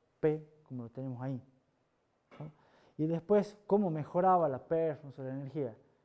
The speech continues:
Con más transistores. Y después, ¿cómo lo hacía? Con más transistores. Y hacía un procesador cada vez más grande, ¿no?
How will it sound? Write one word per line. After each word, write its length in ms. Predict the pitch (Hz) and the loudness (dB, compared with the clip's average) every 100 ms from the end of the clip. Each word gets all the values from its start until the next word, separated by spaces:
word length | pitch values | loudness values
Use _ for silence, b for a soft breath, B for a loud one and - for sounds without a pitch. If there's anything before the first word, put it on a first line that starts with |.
| b b | b b
Con 160 | - 143 | -10 -8
más 140 | 151 | -6
transistores. 480 | 147 131 135 147 110 _ _ _ _ _ _ _ _ _ _ _ _ b b b - | -8 -10 -4 -4 -6 _ _ _ _ _ _ _ _ _ _ _ _ b b b -6
Y 80 | 151 | -4
después, 280 | 156 190 190 | -2 -4 -4
¿cómo 180 | 175 | -6
lo 80 | 160 | -6
hacía? 240 | 147 151 135 _ _ | -6 -8 -10 _ _
Con 160 | 156 180 | -6 -4
más 160 | 170 | -4
transistores. 480 | - 110 120 113 101 _ _ _ _ _ _ _ _ | -8 -12 -12 -14 -14 _ _ _ _ _ _ _ _
Y 60 | - | -14
hacía 180 | 110 143 | -8 -8
un 60 | |
procesador 440 | 131 123 - 139 143 | -8 -10 -6 -6 -2
cada 160 | 143 139 | -2 -2
vez 100 | 123 | -4
más 180 | 127 | -8
grande, 300 | 123 139 107 - _ _ _ _ _ _ _ | -4 -4 -6 -12 _ _ _ _ _ _ _
¿no? 80 | _ | _